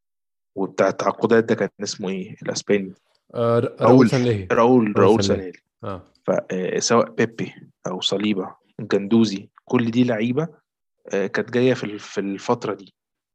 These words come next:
Speaker 1: آه، فأنا شايف إن هو دلوقتي بيحاول يبني، آه، آه، فرقة بشكل معين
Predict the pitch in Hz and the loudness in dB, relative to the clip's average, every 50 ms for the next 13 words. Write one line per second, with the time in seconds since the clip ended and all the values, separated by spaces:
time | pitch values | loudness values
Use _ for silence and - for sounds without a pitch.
0 | _ _ _ _ _ _ - - 104 98 98 98 98 98 104 - - - - - | _ _ _ _ _ _ -10 -4 -2 -2 0 0 -2 -4 -6 -10 -10 -8 -6 -4
1 | - 123 127 - - 151 143 - 143 131 123 120 107 131 139 143 143 147 143 143 | -4 -4 -2 0 0 0 0 0 -4 -6 -6 -6 -4 -2 0 0 2 2 0 -2
2 | - 147 117 117 110 123 139 - - - 127 117 - - - 131 127 123 117 120 | -4 -8 -8 -4 0 0 0 0 -2 -8 -10 -10 -10 -10 -10 -8 -8 -6 -4 -4
3 | 120 117 110 110 110 107 107 110 _ _ _ _ - - 107 - - - - _ | -4 -4 -4 -8 -10 -12 -12 -14 _ _ _ _ -10 -6 -6 -4 -4 -6 -8 _
4 | _ _ _ _ - - 151 - - - - 127 120 - - 110 104 104 - - | _ _ _ _ -12 -8 -8 -8 -4 0 2 2 2 2 0 -4 -4 -6 -10 -14
5 | - - 98 104 101 - - 127 127 - 127 117 113 107 110 120 131 147 165 170 | -16 -12 -6 -4 -2 -2 -2 -2 -2 0 0 0 0 0 -2 -2 0 0 0 0
6 | 180 | -2